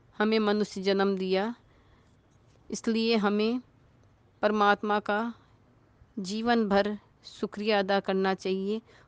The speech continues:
उनका तहे दिल से शुक्रिया अदा करना चाहिए। अपने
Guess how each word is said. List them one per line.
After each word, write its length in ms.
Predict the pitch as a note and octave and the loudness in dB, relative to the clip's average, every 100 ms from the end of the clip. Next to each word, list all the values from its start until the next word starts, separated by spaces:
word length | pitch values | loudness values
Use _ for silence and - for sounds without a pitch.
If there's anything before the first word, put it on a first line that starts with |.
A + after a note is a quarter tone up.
| - | -4
उनका 320 | G#3 G#3 G#3+ | -2 0 0
तहे 300 | - B3 B3+ | 0 2 2
दिल 220 | A3+ A3 G#3+ | 2 -2 -4
से 380 | - A3 A3 A3+ _ _ _ _ | -2 -2 -2 -4 _ _ _ _
शुक्रिया 420 | - G3+ G#3 G#3 | -8 -4 -2 0
अदा 200 | F#3+ F#3+ F#3+ | 0 0 -2
करना 340 | F#3+ F#3 F#3 | -2 -2 -2
चाहिए। 500 | F#3 F#3+ F#3+ G#3 A#3 - _ _ _ _ _ _ - - - _ _ _ _ _ _ _ _ _ _ _ _ _ _ _ _ _ _ _ _ _ _ _ | -2 -6 -4 -6 -6 -12 _ _ _ _ _ _ -20 -20 -20 _ _ _ _ _ _ _ _ _ _ _ _ _ _ _ _ _ _ _ _ _ _ _
अपने 600 | A3 - B3 B3+ B3+ B3 | -2 0 2 2 0 -4